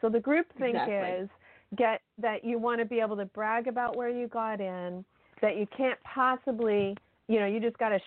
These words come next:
Speaker 1: shoot 'em right out of high school and directly
Speaker 2: Yep.
Speaker 1: into college. Otherwise, they're gonna completely miss the boat. Well, you know, why in the world then did Michelle and Barack Obama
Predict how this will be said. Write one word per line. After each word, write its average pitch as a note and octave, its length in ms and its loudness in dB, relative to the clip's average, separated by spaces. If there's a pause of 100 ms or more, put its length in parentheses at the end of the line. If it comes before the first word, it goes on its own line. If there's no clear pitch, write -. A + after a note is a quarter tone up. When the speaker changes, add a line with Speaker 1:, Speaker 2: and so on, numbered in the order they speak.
(100)
Speaker 1:
shoot B3+ 160 4
'em A3 160 2
right A#3+ 280 2
out C4 140 4
of B3 80 2
high A#3+ 200 -2
school A3+ 300 -6
and G3+ 180 -4
directly G3+ 540 0
Speaker 2:
Yep. A#3+ 100 6
Speaker 1:
into A3 120 0
college. G#3+ 440 0
Otherwise, A3+ 560 4
they're A3 240 0
gonna G#3+ 280 -2
completely D4 640 -4
miss B3 220 -2
the A3+ 60 -4
boat. F#3+ 300 -4 (400)
Well, C4+ 380 4
you C#4 140 -4
know, C4+ 120 0
why C4+ 340 2
in C#4+ 180 -6
the C4 80 -10
world A#3+ 380 -2
then A3 280 -4
did G#3 360 -6
Michelle G#3 640 0
and G3+ 240 0
Barack G3 260 2
Obama A3+ 640 2